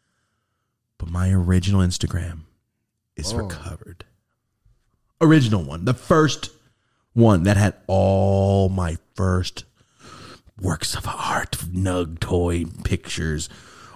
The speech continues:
Speaker 1: all the dope. That channel,
Speaker 2: And
Speaker 1: that
Speaker 2: did
Speaker 1: one with all the famous ass fools were following it.
Speaker 2: Did you lose all those images you made?
Speaker 1: Yeah, 'cause I, I, I never backed up my phone. I was a drug dealer.
Speaker 2: So, like, how many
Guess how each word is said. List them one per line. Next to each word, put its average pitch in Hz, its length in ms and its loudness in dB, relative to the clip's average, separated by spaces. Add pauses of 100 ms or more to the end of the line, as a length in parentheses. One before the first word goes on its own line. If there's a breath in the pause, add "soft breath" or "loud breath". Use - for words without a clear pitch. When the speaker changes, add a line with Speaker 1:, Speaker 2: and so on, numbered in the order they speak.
Speaker 1:
all 95 640 4
the 92 180 -2 (200)
dope. 73 420 -10
That 127 180 0
channel, 131 320 4
Speaker 2:
And 127 180 4
Speaker 1:
that 117 120 2
Speaker 2:
did 123 80 4
Speaker 1:
one 123 120 6
with 113 80 6
all 107 140 4
the 107 80 4
famous 113 360 2
ass 95 160 2
fools 98 220 2
were 85 60 0
following 80 420 2
it. 69 240 -6
Speaker 2:
Did 113 160 -6
you 196 100 0
lose 147 400 4
all 165 160 2
those 170 420 -2
images 170 380 0
you 175 60 -4
made? 180 280 -4 (240)
Speaker 1:
Yeah, 120 200 6
'cause 104 120 2
I, 107 100 4 (200)
I, - 60 -10 (160)
I 104 80 -2
never 98 200 -2
backed 92 300 -4
up 82 60 -8
my 80 160 -8
phone. 90 500 0
I 95 80 2
was 92 100 0
a 87 60 -2
drug 107 400 -4
dealer. 85 420 -6 (160)
Speaker 2:
So, 156 200 2
like, 143 160 6
how 131 180 -2
many 165 580 2